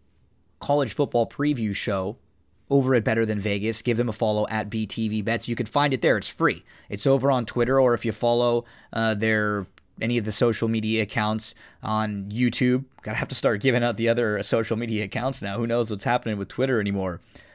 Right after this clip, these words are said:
Better than dot Vegas is the website. Eric, myself, X F L Jim will talk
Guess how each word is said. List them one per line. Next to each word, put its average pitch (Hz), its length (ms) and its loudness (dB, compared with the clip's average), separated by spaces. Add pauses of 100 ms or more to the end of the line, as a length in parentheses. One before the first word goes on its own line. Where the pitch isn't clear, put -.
(160)
Better 139 440 4 (200)
than 123 440 2 (180)
dot 117 340 2
Vegas 123 540 0
is 117 220 0
the 104 100 -2
website. 127 540 2 (840)
Eric, 131 380 2 (220)
myself, 127 560 4 (300)
X 139 240 0
F 127 180 2
L 123 140 4
Jim 131 460 0 (300)
will 110 100 -2
talk 113 380 0